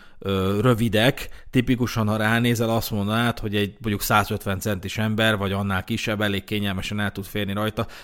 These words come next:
de én már nem bírnék. De ez, ezt árnyalni szükséges azzal, hogy a középkorban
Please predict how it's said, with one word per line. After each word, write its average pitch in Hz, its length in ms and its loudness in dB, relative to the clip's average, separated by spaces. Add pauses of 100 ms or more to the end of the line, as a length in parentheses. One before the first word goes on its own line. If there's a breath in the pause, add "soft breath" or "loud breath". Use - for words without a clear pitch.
de 104 80 -2
én 104 100 2
már 98 160 2
nem 101 220 0
bírnék. 92 460 -2 (500 loud breath)
De 113 200 0
ez, 113 340 0
ezt 120 160 -4
árnyalni 107 400 4
szükséges 151 680 0 (220 loud breath)
azzal, 123 480 2
hogy 104 120 0
a 87 60 -4
középkorban 131 800 2